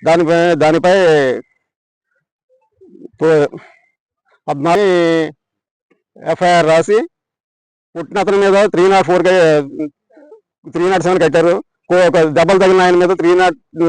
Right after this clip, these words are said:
త్రీ ట్వంటీ ఫోర్ కేసు నమోదు చేశారు. ఇదేంటి నేను అడగగా మా-, మాకు ఏ విధమైన న్యాయ-, న్యాయం జరగలేదు. దీనివల్ల మొత్తం దీని ఇప్పుడు ఉదయం ఎస్పీ ఆఫీస్కి వెళ్ళి, కలెక్టర్ ఆఫీస్కి వెళ్ళి కలెక్టర్ ఆఫీస్లో వినతిపత్రం సమర్పించడం జరిగింది.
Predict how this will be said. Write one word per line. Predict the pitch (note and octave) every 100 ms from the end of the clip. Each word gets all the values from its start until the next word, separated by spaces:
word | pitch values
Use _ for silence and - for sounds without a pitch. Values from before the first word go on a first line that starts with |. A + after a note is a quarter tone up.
| D#3
త్రీ | C#3+ F3+
ట్వంటీ | F#3 F3+
ఫోర్ | F3 F3 F3 E3+ E3+ D3
కేసు | F3 D3
నమోదు | D#3 E3+ F3
చేశారు. | D3+ E3 F3 C#4 _ _ C3+
ఇదేంటి | E3 G3 G3+
నేను | F#3+
అడగగా | E3+ F3+ F3 F#3+ E4 - _ _ _ _ _ _ _ _ _ _ _ _ _ C3+
మా-, | D#3 F3
మాకు | E3+ E3
ఏ | F3+
విధమైన | F#3 F#3+ G3
న్యాయ-, | F3+ F3 E3+ E3+ E3
న్యాయం | E3 E3 F3
జరగలేదు. | F3 E3+ E3+ E3 E3+ F3+ _ _ _ _ _
దీనివల్ల | C#3 F3+ F3 F#3 F#3+
మొత్తం | G3 E3+ E3+ F#3 - _ _ - - - _ _ _ _ _ -
దీని | D#3 E3+
ఇప్పుడు | D3+ C#3+
ఉదయం | E3+ D#3+ F#3+ F#3+ F3+ E3 C#3+ B2 - -
ఎస్పీ | C3 F#3+
ఆఫీస్కి | F3+ F3 D#3 F3
వెళ్ళి, | E3+ F3+ E3+ C#3+ A#2+
కలెక్టర్ | C3 D#3 F3
ఆఫీస్కి | E3+ E3 F3+
వెళ్ళి | D#3
కలెక్టర్ | D3+ D3+
ఆఫీస్లో | E3+ D#3+ F3 E3
వినతిపత్రం | D#3+ D#3 D3+ F3
సమర్పించడం | E3 E3 D#3 D#3+ D#3+
జరిగింది. | E3 D#3 D#3 D#3+